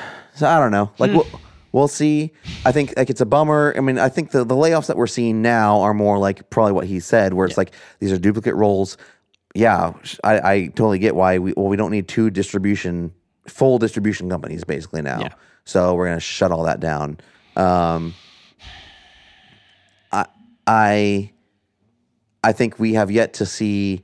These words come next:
Speaker 1: things like, you know, you can see layoffs in conjunction with a s-, shutting a Fox Searchlight down or
Speaker 2: Mm.
Speaker 1: something like that. That's the part that, like,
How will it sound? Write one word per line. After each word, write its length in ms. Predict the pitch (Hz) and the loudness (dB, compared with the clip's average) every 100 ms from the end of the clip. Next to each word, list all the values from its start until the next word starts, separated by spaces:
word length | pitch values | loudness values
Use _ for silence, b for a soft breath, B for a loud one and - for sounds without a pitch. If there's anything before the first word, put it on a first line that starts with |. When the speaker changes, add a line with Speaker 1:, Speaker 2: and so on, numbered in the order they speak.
| _ _ _ | _ _ _
Speaker 1:
things 360 | _ 110 101 92 | _ -2 -2 0
like, 360 | 92 90 - - _ _ | 0 0 -4 -20 _ _
you 80 | 101 | -2
know, 140 | 98 90 | 0 0
you 120 | 90 | -2
can 100 | 95 | -6
see 180 | - 95 | -4 -2
layoffs 420 | 95 95 87 87 | 2 2 0 -2
in 120 | 90 | -6
conjunction 480 | 92 87 87 - 85 | -4 -4 -4 -4 -6
with 220 | 82 - | -6 -4
a 140 | 87 | -6
s-, 260 | 82 - - | -6 -10 -14
shutting 460 | - 104 92 90 - | -2 0 0 -4 -4
a 160 | 90 85 | -4 -4
Fox 280 | - - - | -4 -6 -4
Searchlight 560 | - 95 - 82 78 | -4 -4 -4 -8 -8
down 360 | - 85 - 62 | -8 -8 -6 -6
or 60 | 107 | -6
Speaker 2:
Mm. 60 | |
Speaker 1:
something 240 | 104 98 69 | -8 -10 -10
like 60 | |
that. 160 | 73 - | -10 -2
That's 260 | 107 127 | 0 0
the 80 | - | 0
part 280 | - 147 101 | 2 2 4
that, 180 | 113 95 | 2 2
like, 160 | 104 | -2